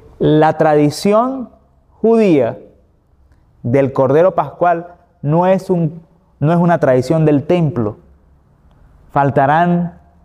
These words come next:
muchos años para que haya templo. Es una tradición de la familia, no del templo. Es una, es una tradición que ocurre en el seno de la casa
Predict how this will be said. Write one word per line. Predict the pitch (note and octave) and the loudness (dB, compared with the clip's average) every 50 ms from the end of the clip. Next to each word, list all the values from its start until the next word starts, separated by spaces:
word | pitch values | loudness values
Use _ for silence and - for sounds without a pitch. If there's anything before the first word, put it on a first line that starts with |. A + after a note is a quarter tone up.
| _ - | _ -4
muchos | D3 D3+ F3 F3+ - G3+ F#3+ G3 G3 | 0 0 0 2 0 0 0 0 0
años | F3 F3 E3+ F#3+ G#3 G3 | 0 0 0 0 -2 -2
para | E3+ C#3+ B2+ A2+ | 0 -2 -2 -2
que | - C3+ | 0 0
haya | C3+ C#3 C3 B2 | 0 2 0 0
templo. | - D#3+ E3 E3 D3 C3 - A#2+ G#2+ G#2+ A2 - _ _ _ _ _ _ _ _ _ _ _ _ _ _ _ _ _ _ _ _ | 0 0 0 0 -2 -2 -4 -4 -6 -6 -8 -14 _ _ _ _ _ _ _ _ _ _ _ _ _ _ _ _ _ _ _ _
Es | - C#3+ | -2 0
una | D#3+ E3 E3+ F3+ F3+ E3+ | 2 2 2 0 0 0
tradición | D#3+ C#3+ C3 B2+ A#2 - D#3+ D#3+ D#3+ | 0 0 0 0 0 0 0 0 2
de | D#3 D3 | 2 0
la | C3 A#2+ | 0 -2
familia, | - C3 A#2+ B2 D3+ F3+ F#3+ F3 C#3+ B2 A2 G2+ G2+ - - - _ _ _ _ _ _ _ _ _ _ _ _ _ _ _ _ _ _ _ _ _ _ _ _ _ _ _ - - _ _ - - _ _ - - | -2 -4 -2 0 0 0 0 0 0 0 -2 -4 -6 -10 -16 -20 _ _ _ _ _ _ _ _ _ _ _ _ _ _ _ _ _ _ _ _ _ _ _ _ _ _ _ -20 -20 _ _ -20 -20 _ _ -4 -2
no | B2+ C3 C3 C3+ C3+ | 0 2 2 4 4
del | C3 B2 A#2 A2 | 2 2 0 0
templo. | - E3 E3 D#3 C#3 - - G#2+ G#2+ - - - - _ _ - - - - - - _ - _ _ _ _ - - - - - - | -2 -2 -2 -2 -2 -4 -6 -8 -10 -10 -14 -20 -20 _ _ -20 -20 -20 -20 -20 -20 _ -20 _ _ _ _ -20 -20 -20 -20 -8 -4
Es | - E3+ F#3 F#3 | 0 2 2 2
una, | G3+ G#3 G3 G#3+ G#3+ G#3+ A3 G3+ - - - - - _ | 2 2 2 2 2 0 -2 -6 -12 -18 -20 -20 -8 _
es | - E3 E3+ | 0 2 2
una | F#3 G3+ G#3 G3+ | 2 2 2 2
tradición | G#3 G3+ G3 F#3+ F#3+ F3+ - G3+ G3 G3 F#3+ F3+ | 2 2 2 2 0 0 0 -2 -2 -2 -2 -4
que | G3 - D#3 | -2 -2 -2
ocurre | D3 - - G#3 G#3 G3 F3+ F3+ E3 C#3 - - - - _ - | 0 0 2 2 2 2 2 -2 -4 -4 -8 -16 -20 -18 _ -4
en | E3 D#3 D#3 | -4 -2 -2
el | D3 D3 C#3 | -2 -4 -4
seno | - G#3 G#3+ G3 F#3 D#3 | -2 -2 -2 0 0 0
de | C#3 C3 | 2 2
la | A#2+ A#2 - - | 0 0 -2 -2
casa | D3+ D3+ C#3+ - - - A#2+ G#2 G#2 - | -4 -4 -4 -6 -10 -10 -10 -10 -10 -12